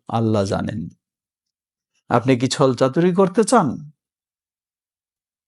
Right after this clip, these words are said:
না আপনি আসলেই অসহায়,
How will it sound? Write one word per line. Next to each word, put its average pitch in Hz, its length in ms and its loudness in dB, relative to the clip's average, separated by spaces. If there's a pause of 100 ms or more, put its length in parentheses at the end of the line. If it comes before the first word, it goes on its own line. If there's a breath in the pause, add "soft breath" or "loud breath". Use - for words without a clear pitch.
(420)
না 196 300 4
আপনি 160 640 0 (640)
আসলেই 151 440 4
অসহায়, 110 680 -2